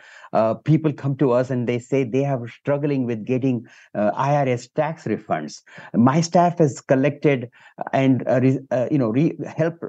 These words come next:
uh, uh, get I R S refunds to the tune of six hundred thousand dollars just in last nine months. Uh, Social Security, people come to us, uh, their Social Security checks or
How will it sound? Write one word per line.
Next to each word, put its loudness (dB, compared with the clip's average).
uh, 2
uh, 2
get -4
I -6
R 0
S -2
refunds -2
to 2
the 2
tune 0
of -2
six -6
hundred 2
thousand 0
dollars 0
just -2
in 0
last -4
nine -2
months. -4
Uh, -2
Social 2
Security, 2
people 0
come -4
to 0
us, -2
uh, -4
their 0
Social -2
Security -2
checks -4
or 0